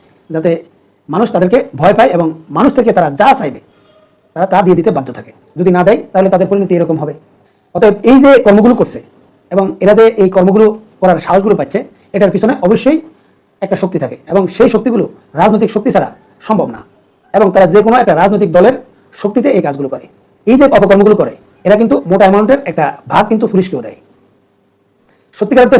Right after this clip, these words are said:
পুলিশ জানে না এরকম কোনো ঘটনাই নেই, কিন্তু বাস্তবতা হচ্ছে এই যে কর্মগুলো করা হয়, এই কর্মগুলোর বিচার সত্যিকার অর্থে কি আসলেই হয়? বাস্তবে হয় না। এর কারণ হচ্ছে এই যে ছেলেগুলো এই কর্মটা করেছে, এখন যদি সত্যিকার অর্থে এখানে সাংবাদিক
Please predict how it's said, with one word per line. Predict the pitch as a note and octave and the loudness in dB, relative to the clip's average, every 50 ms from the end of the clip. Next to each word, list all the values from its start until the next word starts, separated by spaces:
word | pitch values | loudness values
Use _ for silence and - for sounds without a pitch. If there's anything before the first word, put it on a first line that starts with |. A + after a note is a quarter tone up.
| - A3 | 2 4
পুলিশ | A3+ C#4 A#3+ E3+ | 4 4 4 4
জানে | F3+ F3 F3+ | 2 2 0
না | F3 D3 E3+ - - _ _ _ _ _ _ _ _ _ - | 0 -2 -4 -8 -14 _ _ _ _ _ _ _ _ _ -2
এরকম | F#3 A3 - G#3 | 0 0 0 0
কোনো | - A3+ B3 | 0 0 0
ঘটনাই | F#3+ E3+ - E3 D3+ B2+ | 0 0 0 -2 -4 -6
নেই, | A#2 - - _ _ _ _ _ _ _ _ _ _ _ _ | -10 -14 -18 _ _ _ _ _ _ _ _ _ _ _ _
কিন্তু | G3+ G3 G#3 G3 G3 - - _ _ _ - | -2 0 0 0 0 -4 -12 _ _ _ -4
বাস্তবতা | E3+ F#3+ F#3 G#3+ G#3+ G#3+ A#3 | -4 -2 0 0 2 2 2
হচ্ছে | G#3 - - D3 - G#3 | 2 0 -2 -4 0 0
এই | A#3+ A3+ | 2 2
যে | C4 B3 B3+ | 2 2 4
কর্মগুলো | G3+ F3+ F#3+ F#3 G#3 G#3 | 2 2 2 2 2 0
করা | F3 D3+ B2+ | 0 -2 -2
হয়, | - - - _ _ _ _ _ _ _ _ _ _ _ _ _ _ _ - | -4 -8 -12 _ _ _ _ _ _ _ _ _ _ _ _ _ _ _ -6
এই | G3+ G3+ | -4 -2
কর্মগুলোর | G3+ F#3+ G3+ G3+ A#3 A#3+ - | 0 0 0 2 2 0 2
বিচার | F3 F3 G3+ G#3+ F3+ - - - _ _ - - | 2 0 2 2 0 0 -4 -8 _ _ -12 -8
সত্যিকার | - F3+ - A3 A3+ G#3+ | -8 -6 -2 0 0 0
অর্থে | G#3 A3 G#3 | 0 -2 -2
কি | A3 G#3 | -2 -2
আসলেই | D3+ C#3+ F3+ G3+ F#3+ D3+ | -2 -2 -2 -2 -2 -2
হয়? | D3 - - _ _ _ _ _ _ _ _ _ _ _ _ - | -4 -8 -12 _ _ _ _ _ _ _ _ _ _ _ _ -10
বাস্তবে | - F3+ - F#3 F3+ F3 - | -10 -8 -4 -4 -4 -4 -4
হয় | - A2+ | -8 -12
না। | - - _ _ _ _ _ _ - | -16 -20 _ _ _ _ _ _ -6
এর | G#3 G#3 | -2 0
কারণ | F#3+ G#3 A3+ | 0 0 0
হচ্ছে | - F3 F3+ - - _ _ _ _ _ _ _ - | -2 -4 -8 -10 -14 _ _ _ _ _ _ _ -2
এই | A#3 B3+ C4 B3+ A3+ F3+ | 0 2 2 2 2 2
যে | F#3+ G#3+ G#3 - | 4 4 4 4
ছেলেগুলো | G#3 A#3 A#3 A#3+ C4 - G#3+ | 4 4 4 4 4 4 2
এই | F3+ E3 | 2 2
কর্মটা | F3+ F3+ F3 E3+ F3+ D#3+ | 2 2 2 0 0 -2
করেছে, | C#3+ B2 - - - _ _ _ _ _ _ _ _ _ _ _ _ _ _ _ _ - | -4 -6 -10 -14 -20 _ _ _ _ _ _ _ _ _ _ _ _ _ _ _ _ -6
এখন | E3 G3 G3+ G3+ G3+ - - _ _ _ _ _ _ - | -4 -2 -2 -2 -4 -8 -14 _ _ _ _ _ _ -8
যদি | C#3+ F#3 F#3+ F#3+ F3+ - | -4 0 0 0 0 0
সত্যিকার | G3 F3+ - G#3 G#3 G3+ | -2 -2 2 2 2 2
অর্থে | - A3 G3+ F3+ | 2 2 2 2
এখানে | F3+ F3 F3 F3 - - - | 2 0 -2 -4 -8 -8 -4
সাংবাদিক | E3 F#3 F#3+ F#3+ F#3+ | -2 0 2 2 0